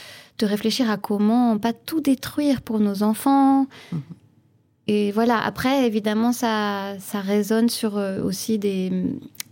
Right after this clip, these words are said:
Speaker 1: comment fédérer. J'ai vu aussi une œuvre de Harry Partch, Delusion of the Fury, euh, dans le Festival Manifeste il y a quelques années,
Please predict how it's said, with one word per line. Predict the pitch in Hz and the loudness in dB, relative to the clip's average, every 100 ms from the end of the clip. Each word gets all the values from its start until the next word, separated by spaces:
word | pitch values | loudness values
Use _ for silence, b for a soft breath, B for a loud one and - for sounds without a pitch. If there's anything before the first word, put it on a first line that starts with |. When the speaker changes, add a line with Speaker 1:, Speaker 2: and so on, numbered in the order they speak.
| _ - - | _ -18 -8
Speaker 1:
comment | - 208 208 | -4 -2 -2
fédérer. | 208 226 202 196 190 196 226 233 - | 0 -2 0 -4 -4 -2 0 -2 -2
J'ai | 196 220 | 0 2
vu | 240 | 2
aussi | 220 202 208 | 0 0 -4
une | 196 | -2
œuvre | 202 196 185 | -4 -4 -4
de | 175 175 170 - | 0 0 0 -2
Harry | 202 208 226 | 0 0 0
Partch, | 214 214 - - - B B B B - | 0 -4 -6 -10 -10 B B B B 0
Delusion | 214 208 226 233 208 | 2 4 2 4 2
of | 185 | 0
the | 185 | -4
Fury, | 185 - 220 202 220 B B B B _ 277 | -4 0 0 2 -2 B B B B _ -6
euh, | 202 190 185 - - | -2 -2 -4 -8 -6
dans | - 196 | -4 -2
le | |
Festival | 190 196 208 208 | -4 -2 0 0
Manifeste | 202 208 226 214 | 2 0 0 -2
il | 208 | -2
y | |
a | 208 | -4
quelques | 190 208 208 | -2 0 2
années, | 208 220 | 2 2